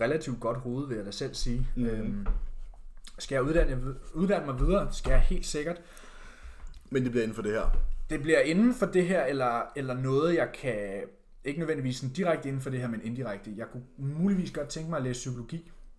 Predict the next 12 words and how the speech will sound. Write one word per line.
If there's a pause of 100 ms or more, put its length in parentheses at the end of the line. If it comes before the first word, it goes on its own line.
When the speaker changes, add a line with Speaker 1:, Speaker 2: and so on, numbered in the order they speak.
(120)
Speaker 2:
Ja. (960)
Speaker 1:
Det,
øh,
jeg
havde
det
på
C-niveau (120)
på,
øh,
på
gym,